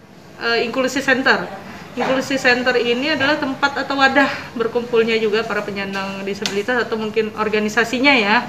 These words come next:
organisasinya. Sehingga juga di sini merupakan, apa, tempat atau wadah forum komunikasi.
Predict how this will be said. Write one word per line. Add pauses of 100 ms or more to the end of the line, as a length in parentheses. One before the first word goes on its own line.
(140)
organisasinya. (560)
Sehingga
juga
di
sini
merupakan, (880)
apa,
tempat
atau
wadah
forum
komunikasi.